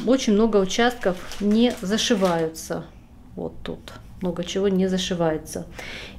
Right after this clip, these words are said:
Я так подумала, что лучше это дело заменить на равномерку. А,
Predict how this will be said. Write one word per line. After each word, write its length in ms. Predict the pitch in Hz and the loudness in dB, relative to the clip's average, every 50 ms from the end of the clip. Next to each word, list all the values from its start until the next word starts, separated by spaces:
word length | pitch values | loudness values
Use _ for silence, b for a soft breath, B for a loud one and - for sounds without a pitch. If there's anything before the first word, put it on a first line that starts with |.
| - | -10
Я 380 | - - 180 180 180 190 240 247 | -8 -6 -6 0 4 4 4 4
так 360 | 240 - 240 233 226 233 - - | 2 2 2 2 2 0 -2 0
подумала, 420 | - 226 220 254 302 320 311 285 262 | 0 2 4 4 4 6 4 4 2
что 200 | 262 - - 226 | 2 2 2 4
лучше 300 | 233 262 269 269 - 220 | 4 4 2 2 0 0
это 120 | 202 202 202 | 0 2 2
дело 200 | 208 220 208 190 | 2 2 2 4
заменить 420 | 190 214 214 214 220 208 202 - | 4 4 6 6 6 4 4 2
на 80 | 208 202 | 2 4
равномерку. 840 | 208 202 214 220 220 233 269 320 339 320 330 - 302 302 285 285 B B B B B B B B B B B B B B - - - - - - - | 4 4 4 4 6 6 6 6 4 2 0 2 2 2 2 0 B B B B B B B B B B B B B B -20 -20 -18 -16 -16 -10 -4
А, 420 | 233 226 233 240 240 240 233 233 | -2 2 2 4 4 4 4 2